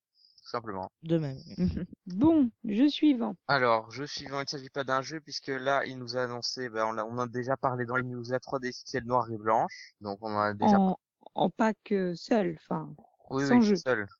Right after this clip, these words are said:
Speaker 1: Voilà, on en a déjà parlé. Alors, ensuite, il nous parle de Castlevania Lord of Shadow Mirror of Fate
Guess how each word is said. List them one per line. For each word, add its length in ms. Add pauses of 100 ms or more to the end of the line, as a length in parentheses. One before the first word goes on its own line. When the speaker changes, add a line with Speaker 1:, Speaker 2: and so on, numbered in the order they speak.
Speaker 1:
Voilà, 340
on 100
en 80
a 40
déjà 200
parlé. 300
Alors, 440
ensuite, 460
il 80
nous 100
parle 260
de 160
Castlevania 680
Lord 220
of 80
Shadow 280
Mirror 420
of 180
Fate 220